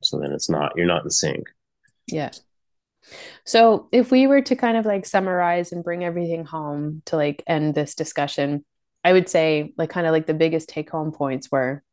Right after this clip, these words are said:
Speaker 2: that marriage for us is about having a common vision, being two sovereign individuals coming together with, you know, we have our own personal goals, but we have shared goals and a vision.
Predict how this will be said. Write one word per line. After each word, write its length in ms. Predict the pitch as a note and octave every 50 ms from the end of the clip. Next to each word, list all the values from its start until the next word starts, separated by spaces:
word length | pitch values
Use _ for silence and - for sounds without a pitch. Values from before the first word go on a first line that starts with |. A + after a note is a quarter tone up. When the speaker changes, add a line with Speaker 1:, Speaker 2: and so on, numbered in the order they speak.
| _ _ _ _ _ _ _ _ _ _ _ _ _ _ - - - - _ _ _ -
Speaker 2:
that 140 | F3 D#3
marriage 360 | F3 F3 F3 F3+ F3+ F3 - -
for 100 | F3+ D#3+
us 280 | D3 D3+ D3 - -
is 40 | -
about 180 | - D#3+ C3+ B2+
having 280 | D#3+ E3+ D#3+ E3 D#3+
a 60 | E3
common 360 | D#3+ - - E3 D#3+ D#3 D3+ D3
vision, 500 | D3+ D3 C#3+ D3 C#3 C#3 C#3+ C#3+ C#3+ - _ _ _ _ _ _ _ _ _ _ _ _ _ -
being 200 | E3 D#3+ D#3+ D3
two 180 | - - F#3
sovereign 380 | - - E3+ D3+ D3+ D#3 D3+ D#3
individuals 640 | D3+ D3+ D3+ D3 D3 C#3+ C#3+ - D3+ C#3+ C#3 C#3 -
coming 260 | - E3+ D#3+ D#3 D3
together 380 | D#3 C#3 D3+ C#3+ C#3+ C#3+ D3
with, 280 | C#3+ C#3+ C#3 C#3 - - -
you 120 | - F3+
know, 220 | E3 D#3+ D#3 D#3+ D#3+
we 160 | - F3+ E3+
have 100 | E3+ E3
our 120 | E3 -
own 180 | - E3 D#3+ E3
personal 400 | - - E3 D#3 - E3 D#3 D3
goals, 340 | D3 D3 D3 D3 D3 C#3+ -
but 140 | - -
we 80 | - D#3
have 180 | - D#3+ D3 -
shared 360 | - - D#3+ D#3 D#3 C#3+ C#3+
goals 300 | - C#3 C#3 C#3 C#3 -
and 100 | C#3+ C#3
a 40 | C3
vision. 460 | C#3 C#3+ C#3 C#3 C3+ C3+ C#3 C#3+